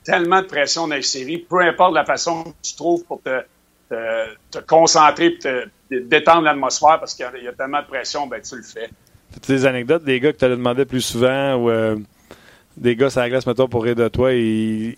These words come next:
Speaker 2: et des Anglos qui ri-, ils essaient de sacrer en, en franglais ou, euh
Speaker 1: Ben, tu sais, c'est, c'est sûr que les, les, les Anglais essayaient tout de, tu sais, Jeremy Ro-, Jeremy Roenick était le, probablement le meilleur, là. Il,
Speaker 2: <laughs>
Speaker 1: lui, il aimait ça, là, tu sais. Puis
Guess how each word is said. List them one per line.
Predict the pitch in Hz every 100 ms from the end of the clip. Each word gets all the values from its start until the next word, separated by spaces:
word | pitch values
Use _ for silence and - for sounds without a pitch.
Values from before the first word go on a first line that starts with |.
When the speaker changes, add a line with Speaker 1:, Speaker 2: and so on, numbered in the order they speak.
| 123
Speaker 2:
et |
des | 113 113
Anglos | 117 117 117
qui | 131 117
ri-, | 107 117
ils | 110
essaient | 107 120
de |
sacrer | - 120 110 131 123
en, | 110 104 104 95 - -
en | 120
franglais | - 120 113 110 117 123 131
ou, | 117 110
euh | 110 110 120 - _ _ _ _ _ _ _
Speaker 1:
Ben, | - 117
tu |
sais, | 147
c'est, | 135 139 123
c'est | - 131
sûr | - 160 160
que | 143
les, | 131
les, | 127 123 113 - - - -
les | 123 127 165
Anglais | 170 135 123 160
essayaient | 151 - 139 131
tout | 127 160
de, | 135 131 123 123 120 113
tu | 107
sais, | - 139
Jeremy | 131 143 151
Ro-, | 156 156 160
Jeremy | 147 160 156 165
Roenick | 156 147 139 160 165
était | 135 131
le, | 131 123 -
probablement | 143 139 139 151
le | 151
meilleur, | 143 131 135 156 160 151
là. |
Il, | 147 131 117 - -
Speaker 2:
<laughs> | 175 -
Speaker 1:
lui, | 139 156 147 - -
il | 139
aimait | 143 147 139
ça, | 135 151 147
là, | 135
tu | 127 151
sais. |
Puis | 147